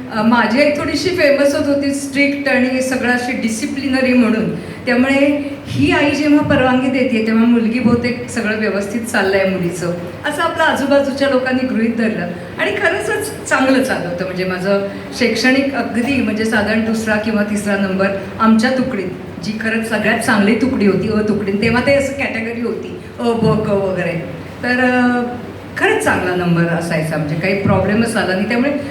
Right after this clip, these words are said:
माझं नाटक तसं ॲमेच्युअर ॲक्टिव्हिटी थांबली नाही. म्हणजे मग ते झालं, मग मी, अ, स्पर्धा, म्हणजे पुण्यात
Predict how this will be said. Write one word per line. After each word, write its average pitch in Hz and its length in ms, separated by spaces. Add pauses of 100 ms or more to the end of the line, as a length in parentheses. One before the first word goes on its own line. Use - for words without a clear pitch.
(160)
माझं 269 200
नाटक 294 480
तसं 311 140
ॲमेच्युअर 254 460
ॲक्टिव्हिटी 285 400 (160)
थांबली 196 340
नाही. - 360 (520)
म्हणजे 240 180
मग 262 120
ते 285 280
झालं, 190 440 (380)
मग 226 160
मी, 240 400
अ, 226 80
स्पर्धा, 220 880
म्हणजे 202 360
पुण्यात 220 360